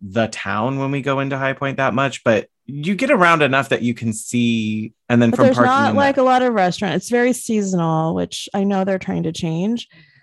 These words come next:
Speaker 2: So there's
Speaker 1: Yeah.
Speaker 2: not a lot of restaurants. Um, so you're kind of, like, in a little island when you're there. And then when you le-, you, so there's not a lot of back and forth. So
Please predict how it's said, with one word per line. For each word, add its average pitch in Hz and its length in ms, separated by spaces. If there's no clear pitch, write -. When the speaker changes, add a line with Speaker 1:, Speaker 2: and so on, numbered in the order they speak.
Speaker 2:
So - 200
there's 180 140
Speaker 1:
Yeah. - 40
Speaker 2:
not 208 140
a 226 60
lot 226 180
of 233 80
restaurants. 190 920
Um, 165 560
so - 180
you're 202 180
kind 214 300
of, 208 100
like, 180 560
in 175 140
a 165 140
little 156 340
island 160 460
when 165 160
you're 156 160
there. 160 600
And 170 260
then 165 220
when 160 160
you 165 280
le-, 202 120
you, 202 220
so 240 120
there's 233 180
not 269 280
a 208 60
lot 220 180
of 196 140
back 175 240
and 170 120
forth. - 220
So 190 260